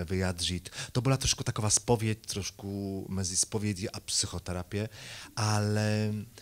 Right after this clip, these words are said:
ten člověk n-, on nemohl cítit, že já jsem trošku, že já jsem ně-,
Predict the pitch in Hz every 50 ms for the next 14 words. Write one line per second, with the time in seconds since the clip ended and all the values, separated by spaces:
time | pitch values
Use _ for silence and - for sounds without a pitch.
0 | - - - - - - 113 110 - - 127 123 120 135 135 135 - 123 113 107
1 | 107 113 113 - - - - - - 120 120 117 117 113 113 120 127 127 123 107
2 | - - - - 117 98 - 104 95 95 95 101 98 95 95 - - 101 95 -
3 | - 95 - - - 104 101 - - 98 104 95 - 113 107 107 107